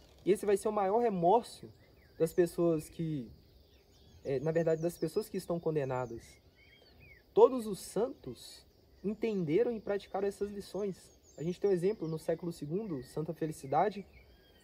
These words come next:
Ela fica viúva e com muitas dificuldades ela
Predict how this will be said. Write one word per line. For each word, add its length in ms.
Ela 300
fica 240
viúva 560
e 60
com 100
muitas 300
dificuldades 720
ela 280